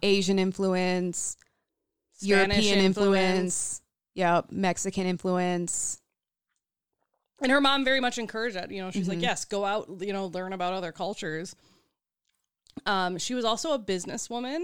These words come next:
Speaker 2: and owned a restaurant as well as a seventy-room hotel where she would welcome low-wage workers and farm worker families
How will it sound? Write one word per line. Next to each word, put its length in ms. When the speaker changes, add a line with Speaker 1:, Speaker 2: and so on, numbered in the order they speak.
Speaker 2:
and 160
owned 220
a 40
restaurant 480
as 160
well 260
as 100
a 60
seventy-room 640
hotel 560
where 120
she 180
would 120
welcome 480
low-wage 460
workers 440
and 160
farm 260
worker 300
families 640